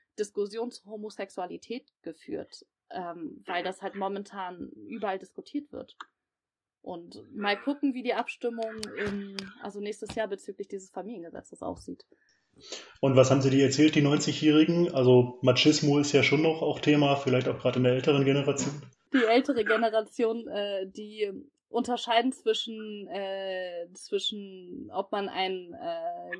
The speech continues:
Speaker 1: Caballero ist oder ein, ein Macho.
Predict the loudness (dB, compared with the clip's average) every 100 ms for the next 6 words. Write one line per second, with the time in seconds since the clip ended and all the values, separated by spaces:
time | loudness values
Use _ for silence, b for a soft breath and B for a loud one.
0 | -6 0 2 4 4 4 0 -4 -10 -12
1 | 2 6 6 6 4 0 -2 -10 -8 -6
2 | -4 -6 -14 _ -10 -8 -8 -6 -8 -8